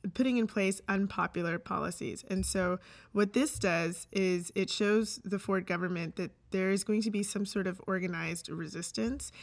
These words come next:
um, that it is very, very popular, that resistance, and that, uh, his policies for education are very, very unpopular.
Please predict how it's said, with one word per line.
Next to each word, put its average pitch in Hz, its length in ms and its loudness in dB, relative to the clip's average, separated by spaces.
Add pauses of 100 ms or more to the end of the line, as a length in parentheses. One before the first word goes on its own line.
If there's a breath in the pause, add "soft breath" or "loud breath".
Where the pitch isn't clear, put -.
(320 loud breath)
um, 190 300 4
that 185 240 2
it 185 100 4
is 175 300 0 (360)
very, 214 480 10
very 185 280 4
popular, 220 880 4
that - 260 2
resistance, 247 720 2
and 208 180 4
that, 185 260 2 (440 loud breath)
uh, 190 260 4
his 269 760 4 (300 soft breath)
policies 220 680 6
for 175 80 -4
education 175 680 -2
are 185 120 -2
very, 175 260 0
very 170 300 -2
unpopular. 170 720 -2